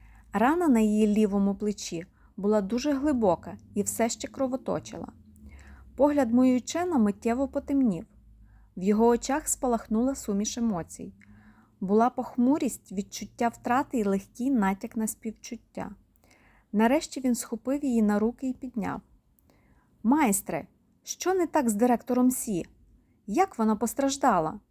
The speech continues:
У цей момент Амо відчув, що все, що відбувається, дивно, тому він відступив і побачив падіння Сісяє.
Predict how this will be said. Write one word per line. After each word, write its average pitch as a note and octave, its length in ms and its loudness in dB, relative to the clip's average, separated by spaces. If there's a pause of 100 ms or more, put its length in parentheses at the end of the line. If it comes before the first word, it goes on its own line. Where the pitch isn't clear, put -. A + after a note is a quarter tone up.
(800)
У G3 100 -6
цей A#3+ 240 0
момент A3+ 600 2
Амо G#3 300 2
відчув, C4+ 500 -4 (260)
що - 280 -10
все, C4 320 -2
що - 240 -8
відбувається, A3 760 -2
дивно, F#3 520 -2 (520)
тому A#3+ 260 2
він D4 300 0
відступив A#3+ 720 -4
і C4 60 -6
побачив G3+ 560 -2
падіння G3 500 -2
Сісяє. E3+ 640 -6